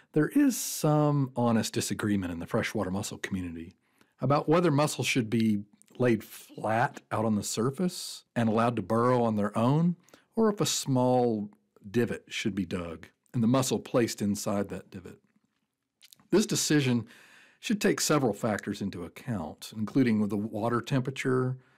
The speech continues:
firmness of the substrate, and the species that's being placed in the substrate. However, if you have any doubt which side goes down and which side goes up, it is best if you just lay them on their side in suitable habitat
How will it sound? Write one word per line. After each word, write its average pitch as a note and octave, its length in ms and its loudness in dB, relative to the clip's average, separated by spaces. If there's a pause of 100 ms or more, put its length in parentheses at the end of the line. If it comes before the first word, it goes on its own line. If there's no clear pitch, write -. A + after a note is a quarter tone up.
(220)
firmness A#2+ 380 2
of A2+ 100 2
the G#2+ 80 -2
substrate, A2+ 640 -2
and A2 100 2
the G2+ 60 0
species A#2 540 -2
that's G2 160 -10
being G2 280 -2
placed G#2+ 440 -4
in F#2 80 -4
the E2+ 60 -8
substrate. G2+ 580 -8 (640)
However, B2+ 560 0 (680)
if C3 160 -4
you D3+ 100 2
have B2 280 0 (140)
any E3 300 4
doubt F#2+ 420 -2 (240)
which B2 340 -2
side C3 320 2
goes B2+ 280 0
down F2+ 400 -6 (440)
and F2 200 -8
which A2 240 -2
side G#2+ 340 -4
goes G#2+ 320 -2
up, - 320 -8 (420)
it A2 140 -2
is G#2 140 0
best C3 360 0
if C3 120 -8
you A#2 60 2
just A2 200 -2
lay G2 300 -2
them A2+ 180 0
on A2 200 0
their A#2 100 0
side F#2+ 440 -4
in F2 140 -10
suitable A2 480 -4
habitat F#2 540 -10